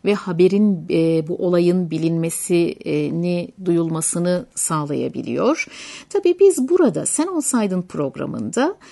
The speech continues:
sosyolojik bir vaka, yani yaşanmış gerçekler olarak bu olayları ele alıp oradan da işin psikolojik boyutları üzerinde biraz durmaya çalışacağız. İşin hukuki boyutu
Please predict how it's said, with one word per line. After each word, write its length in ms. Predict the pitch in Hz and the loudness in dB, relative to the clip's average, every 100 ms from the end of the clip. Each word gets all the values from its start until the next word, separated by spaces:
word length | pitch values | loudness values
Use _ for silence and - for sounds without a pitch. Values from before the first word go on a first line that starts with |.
| - | -12
sosyolojik 1000 | - - 262 285 - 294 311 302 - _ | -8 0 0 0 0 0 0 0 -4 _
bir 140 | 320 | 2
vaka, 520 | 302 208 226 - 254 180 | 2 2 -2 -2 -2 0
yani 440 | 180 262 269 185 | 0 4 4 4
yaşanmış 680 | 196 233 302 330 370 - - | 0 0 0 0 0 -2 0
gerçekler 680 | 220 220 - 233 240 294 | -2 -2 0 -2 0 0
olarak 460 | 415 208 156 151 - | 2 2 0 -6 2
bu 80 | 240 | 2
olayları 480 | 156 127 143 - - | 2 -2 -6 -6 -2
ele 260 | 285 269 | 0 2
alıp 300 | 254 233 254 - - - | 2 2 -2 -16 -20 -8
oradan 480 | 523 440 240 175 151 | 0 2 2 2 0
da 160 | 202 294 | 0 0
işin 380 | 403 - 220 254 | -2 -2 0 0
psikolojik 580 | - - 214 185 240 | -2 0 0 0 -2
boyutları 420 | 202 180 180 185 202 | 0 0 0 -2 0
üzerinde 540 | 190 170 165 156 160 | -2 -2 -2 -4 -6
biraz 320 | - 127 156 | -6 -6 -4
durmaya 340 | 175 185 208 226 | -4 -2 -2 -2
çalışacağız. 800 | 233 214 - 208 208 233 - - - - - - - | -2 -4 -6 -4 0 0 -2 -6 -16 -20 -20 -18 -4
İşin 340 | 254 - 285 | -2 6 6
hukuki 640 | 240 240 247 240 - 247 214 | 6 4 2 0 2 2 4
boyutu 480 | 214 208 202 285 | 4 4 0 0